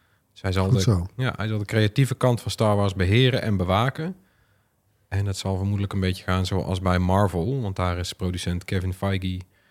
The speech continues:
Speaker 1: de hoeder van de verhaallijn.
Speaker 2: Mhm.
Speaker 1: En dat werkt daar redelijk. Nou ja, afgelopen jaar ook niet per se, maar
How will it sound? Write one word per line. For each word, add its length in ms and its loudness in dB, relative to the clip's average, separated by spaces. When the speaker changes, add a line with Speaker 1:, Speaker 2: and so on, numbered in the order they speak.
Speaker 1:
de 80 0
hoeder 340 6
van 160 2
de 60 0
verhaallijn. 640 0
Speaker 2:
Mhm. 380 6
Speaker 1:
En 140 0
dat 120 0
werkt 320 0
daar 260 2
redelijk. 380 -2
Nou 140 -6
ja, 80 -8
afgelopen 480 -10
jaar 180 -6
ook 80 -8
niet 140 -10
per 160 -6
se, 240 -6
maar 180 -6